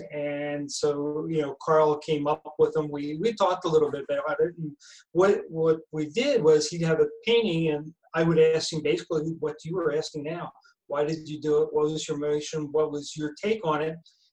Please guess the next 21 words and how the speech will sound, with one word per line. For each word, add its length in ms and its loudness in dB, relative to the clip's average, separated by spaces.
And 180 -4
then 220 2
I 120 -2
went 260 0
back 400 -4
and, 320 -12
and, 180 -10
uh, 160 -12
I've 60 -8
written 320 -8
several 380 2
other 160 2
books 340 -4
on 220 -4
Gettysburg, 480 0
so 100 -10
I 40 -8
had 100 -10
a 120 -16
pretty 240 -10
good 200 -10